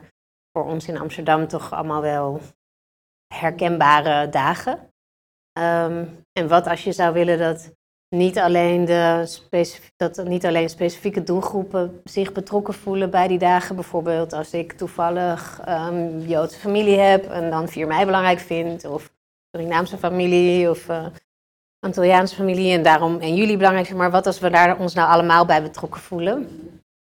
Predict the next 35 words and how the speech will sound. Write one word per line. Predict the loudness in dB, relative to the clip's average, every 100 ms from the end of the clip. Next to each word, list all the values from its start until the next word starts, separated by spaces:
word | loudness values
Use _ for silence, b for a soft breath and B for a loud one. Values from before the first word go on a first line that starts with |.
| _
Een | -8 -6 -6
soort | -8 -6
ideaal | -4 0 2 2 2
beeld. | 0 0 -2 -8 -20 _ _ _
En, | -6 -4
en | -4 -4 -2
ook | -2
allemaal, | -2 -2 0 2 4 2 0
eh, | -2 -2 0 0
naar | 0 0
die | 0 -2
herdenking, | -2 -2 -2 -4 -6 -8 -14
eh, | -16
zouden | -6 -2 -2 -2
willen | -2 -4
komen | -4 -4 -4
en |
die | -6 -6
verhalen | -2 0 0
willen | -2 -4
horen. | -4 -4 -4 -6
Dus | -10
dat | -12
is | -6
enerzijds | -4 -2 -2 -2
die | -4 -2
kant. | 0 0 -2
En | -4
anderzijds | -2 -2 0 0 0
zijn | -6
we | -4
gaan | -6
zoeken | -4 -6 -6
naar, | -6 -6 -6 -10 B B B B _ -8
ehm, | -2 -2 -2 -2 -4 -6